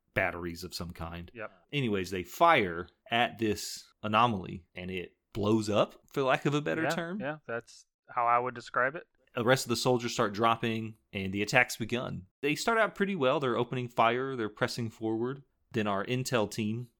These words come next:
Speaker 1: which consists of Toll, another person.
Speaker 2: <laughs>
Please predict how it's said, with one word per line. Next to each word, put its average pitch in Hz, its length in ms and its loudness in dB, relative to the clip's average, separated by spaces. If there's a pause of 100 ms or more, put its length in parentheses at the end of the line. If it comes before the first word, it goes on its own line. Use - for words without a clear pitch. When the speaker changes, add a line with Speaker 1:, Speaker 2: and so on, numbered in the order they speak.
(140)
Speaker 1:
which 110 220 -4
consists - 480 -6
of 98 260 -4
Toll, 131 600 0 (160)
another 113 320 4
person. 95 480 -4 (280)
Speaker 2:
<laughs> - 120 -18